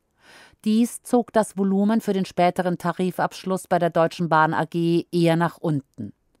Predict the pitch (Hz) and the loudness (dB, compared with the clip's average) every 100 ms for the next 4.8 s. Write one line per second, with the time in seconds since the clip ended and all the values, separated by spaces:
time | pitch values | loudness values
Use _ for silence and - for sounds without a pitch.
0 | _ _ _ _ _ _ - 214 214 - | _ _ _ _ _ _ -4 0 0 0
1 | 226 214 - 262 269 - 240 226 240 - | -2 -2 0 2 2 0 0 2 0 0
2 | 202 220 220 214 202 214 - 208 196 - | -2 0 2 2 2 -2 0 0 0 0
3 | 202 185 170 - 247 269 - 143 - - | 2 2 -2 -2 0 2 2 0 -2 -2
4 | 165 170 175 175 165 - 196 185 | 2 2 2 0 -2 -6 -6 -6